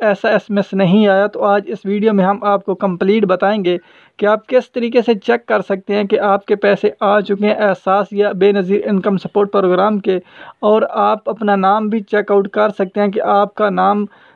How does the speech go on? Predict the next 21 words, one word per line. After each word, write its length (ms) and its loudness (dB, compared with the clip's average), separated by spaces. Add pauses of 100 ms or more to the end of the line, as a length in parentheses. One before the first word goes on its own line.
दर्ज 340 0
हो 280 2
चुका 280 -4
है 40 2
इस 100 -4
प्रोग्राम 460 0
में 180 -6
कि 100 -4
नहीं। 200 -4
तो 160 -4
इसलिए 340 2
हम 240 0
आपको 500 0
कंप्लीट 500 0
इसी 260 -4
वीडियो 280 0
में 100 2
हम 220 2
बताने 340 0
वाले 220 0
हैं, 160 -6